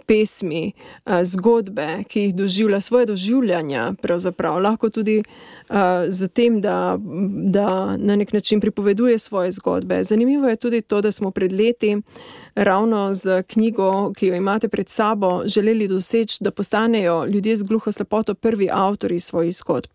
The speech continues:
Prvič so stopili v to vlogo in zato smo tudi to knjigo prevedli v številne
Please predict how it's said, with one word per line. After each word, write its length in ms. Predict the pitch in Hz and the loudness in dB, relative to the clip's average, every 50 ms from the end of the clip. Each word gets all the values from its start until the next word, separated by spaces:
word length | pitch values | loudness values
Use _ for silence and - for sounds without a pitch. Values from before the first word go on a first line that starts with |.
| - - _ | -20 -4 _
Prvič 280 | - 277 262 240 233 - | 2 2 2 2 0 -2
so 120 | - 226 | -2 -4
stopili 380 | - - 214 - - 214 214 226 | -2 -2 -2 -2 0 0 0 0
v 60 | 214 | 0
to 160 | - 214 214 | 0 0 0
vlogo 480 | 196 208 233 233 233 214 - 160 175 185 - _ _ - - - - - - - _ | 2 2 2 2 2 0 -2 -4 -4 -6 -8 _ _ -20 -20 -20 -20 -20 -20 -10 _
in 200 | - 190 185 196 | 0 2 2 2
zato 280 | 190 208 196 - 214 220 | 2 0 0 0 0 0
smo 200 | - - 196 196 | 2 0 0 0
tudi 240 | - 196 214 208 | -2 -2 -4 -2
to 140 | - - 214 | 0 0 -2
knjigo 440 | - - 233 233 233 220 214 175 185 | 0 0 0 2 2 2 0 0 0
prevedli 480 | - - 208 202 202 190 202 202 208 202 | 0 -2 0 0 0 0 0 2 0 0
v 80 | 202 196 | 0 0
številne 480 | - - 208 196 226 226 233 220 214 | 0 0 0 2 2 2 4 2 2